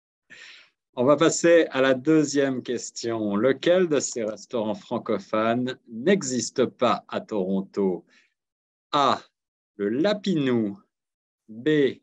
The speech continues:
Pompette, C, le Baratin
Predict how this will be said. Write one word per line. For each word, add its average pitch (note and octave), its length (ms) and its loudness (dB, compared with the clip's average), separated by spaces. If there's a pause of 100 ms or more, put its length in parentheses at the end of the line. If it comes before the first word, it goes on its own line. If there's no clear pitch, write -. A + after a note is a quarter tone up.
(680)
Pompette, F#3+ 680 -4 (560)
C, C#3+ 640 -2 (220)
le A#2 180 -2
Baratin D3+ 800 -2